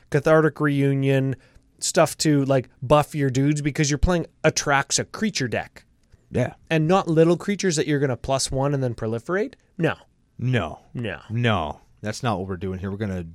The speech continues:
Speaker 2: put quest counters on a Beastmaster Ascension. We're gonna, I don't know, just make giant death touch dudes and win.
Speaker 1: Very much so. I'm looking at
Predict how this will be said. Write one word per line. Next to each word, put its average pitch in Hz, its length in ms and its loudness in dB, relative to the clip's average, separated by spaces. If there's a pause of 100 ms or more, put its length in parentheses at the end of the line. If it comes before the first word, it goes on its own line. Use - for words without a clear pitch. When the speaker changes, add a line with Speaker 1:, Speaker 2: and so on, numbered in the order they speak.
(160)
Speaker 2:
put - 160 -6
quest 120 320 -2
counters 107 340 -4
on 101 60 -4
a 90 60 -8
Beastmaster 95 600 -6
Ascension. 82 480 -8
We're 110 100 -6
gonna, 85 260 -6 (400)
I 107 100 -4
don't 92 140 -8
know, 90 260 -10 (340)
just - 180 -8
make 120 240 -4 (340)
giant 107 420 -2
death 107 220 -2
touch - 240 -6
dudes 92 300 -2
and 82 120 -10
win. 87 380 -4 (160)
Speaker 1:
Very 131 340 2
much 120 280 -2
so. 139 120 2
I'm 147 200 0
looking 151 320 0
at 139 180 0